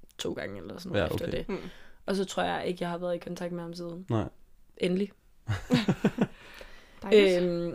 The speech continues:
Speaker 1: men det er jo virkelig en oplevelse, der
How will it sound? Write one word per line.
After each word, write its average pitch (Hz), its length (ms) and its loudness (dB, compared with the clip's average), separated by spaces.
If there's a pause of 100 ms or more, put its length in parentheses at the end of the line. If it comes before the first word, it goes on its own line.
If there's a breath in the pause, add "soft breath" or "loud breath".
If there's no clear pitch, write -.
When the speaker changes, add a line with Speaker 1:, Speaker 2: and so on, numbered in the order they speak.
Speaker 1:
men 196 320 2 (960)
det 196 180 6
er 160 40 8
jo 165 80 8
virkelig 208 500 6
en 170 100 0
oplevelse, 175 640 4
der - 260 -4